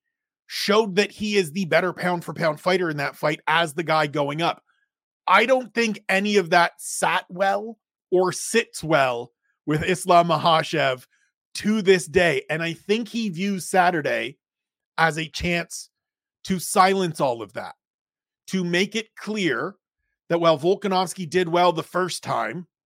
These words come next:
he is still the far superior fighter and wants to show that there's actually quite a gap between them. I am absolutely here for that kind of focus, for that kind of mindset,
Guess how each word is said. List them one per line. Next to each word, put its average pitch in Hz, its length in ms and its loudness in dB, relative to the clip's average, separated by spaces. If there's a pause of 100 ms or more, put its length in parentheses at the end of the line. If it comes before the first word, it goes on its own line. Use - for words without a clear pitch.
(380)
he 208 260 -2
is 208 200 -6
still 220 280 -2
the 180 160 -6
far 180 340 0
superior 175 580 -4
fighter 127 540 -2 (560)
and 180 220 -2
wants 185 340 -2
to 214 120 -6
show 202 300 2
that 165 200 -4
there's 165 400 -2 (420)
actually 196 480 -4
quite 170 320 0
a 165 60 -4
gap 139 440 -2
between 123 420 -14
them. - 100 -20 (1080)
I 180 160 0
am 175 140 2
absolutely 160 680 0
here 127 460 -8 (540)
for 165 160 0
that 147 360 0
kind 156 340 -4
of 131 100 -10
focus, 139 500 -4
for 143 200 -4
that 147 340 -2
kind 156 320 -6
of 131 280 -8 (460)
mindset, 151 680 -2